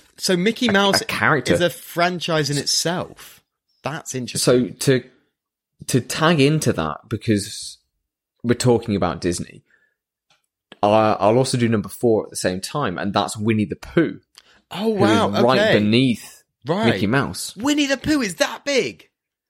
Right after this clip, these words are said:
Speaker 1: That's
Speaker 2: Massive.
Speaker 1: mind-blowing. Like,
Speaker 2: It's
Speaker 1: what,
Speaker 2: insane.
Speaker 1: like, what, they got? A few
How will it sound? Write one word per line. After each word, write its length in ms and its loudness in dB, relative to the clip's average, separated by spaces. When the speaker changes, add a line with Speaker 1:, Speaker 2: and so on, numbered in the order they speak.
Speaker 1:
That's 300 -2
Speaker 2:
Massive. 680 2
Speaker 1:
mind-blowing. 500 -2
Like, 180 -4
Speaker 2:
It's 120 2
Speaker 1:
what, 80 -12
Speaker 2:
insane. 920 2
Speaker 1:
like, 100 2
what, 40 -6
they 120 0
got? 200 -2
A 40 -6
few 240 -6